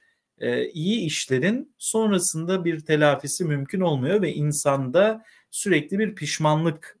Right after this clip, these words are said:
duygusu oluyor. Tabii ki insan konfor alanından çıkmayı, e,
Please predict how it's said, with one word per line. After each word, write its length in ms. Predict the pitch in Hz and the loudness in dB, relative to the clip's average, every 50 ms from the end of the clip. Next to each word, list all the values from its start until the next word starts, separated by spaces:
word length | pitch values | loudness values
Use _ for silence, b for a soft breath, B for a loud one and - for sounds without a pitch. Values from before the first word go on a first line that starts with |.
| _ 127 | _ -4
duygusu 720 | 123 127 127 123 117 117 117 - - 127 120 113 101 - _ _ _ _ | 0 0 0 2 0 0 0 -2 -2 -2 -4 -6 -6 -8 _ _ _ _
oluyor. 400 | 117 123 117 113 117 117 - - B B B B B B | -6 -4 -2 -2 -2 -2 -2 -6 B B B B B B
Tabii 280 | - 330 339 339 269 - | -6 -4 -2 0 -2 -2
ki 140 | - - 160 | -2 -4 -2
insan 640 | 170 185 190 196 190 190 - 202 196 190 190 190 B B B B B _ _ _ | 0 2 2 4 4 4 4 4 2 2 2 -2 B B B B B _ _ _
konfor 460 | - 156 160 160 156 - - 226 220 | -2 -2 -2 -2 0 6 6 8 8
alanından 640 | - 139 156 165 165 165 165 165 165 165 165 165 156 | 8 4 2 2 0 -2 -4 -4 -4 -4 -4 -6 -6
çıkmayı, 640 | - - 139 - - 143 135 131 123 120 117 127 123 b b b b b b _ - | -8 -10 -12 -6 -2 0 0 2 2 2 0 0 -4 b b b b b b _ -6
e, 60 | 110 | -4